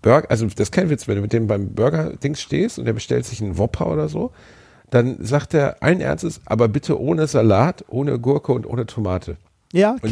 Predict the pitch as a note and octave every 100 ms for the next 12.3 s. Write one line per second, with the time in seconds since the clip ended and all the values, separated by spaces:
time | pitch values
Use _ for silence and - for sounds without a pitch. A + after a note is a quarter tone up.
0 | F3 C3+ - G3 F#3+ D#3 D#3 - - C3+
1 | - C3+ - C3+ - C3+ - - F#3+ -
2 | - - D#3+ C#3+ D3 C#3 E2 - - C#3
3 | C3+ - D#3 A#2+ G2+ B2 B2 A#2+ B2 C3
4 | A2 - C3 C3 B2 A2+ - B2+ A2+ G2+
5 | - F#2+ F#2 G#2 F2 E2+ G2 G#2 G2+ F#2
6 | F#2 G2+ D3+ C#3 B2 A2 G#2 A2+ E3+ -
7 | C#3 B2+ B2 G#2 - B2 C3 B2+ A#2+ -
8 | C#3+ - C#3 - C3+ A2+ A#2+ A2 A2+ A#2
9 | A#2+ C3+ A#2+ A#2+ A2+ D3 B2+ G#2 A#2 A#2
10 | G#2+ B2+ C3+ F2+ G2 G2 F#2 F#2 D3+ -
11 | D2+ F2 F2+ - F2+ B2+ - - - -
12 | A2 A#2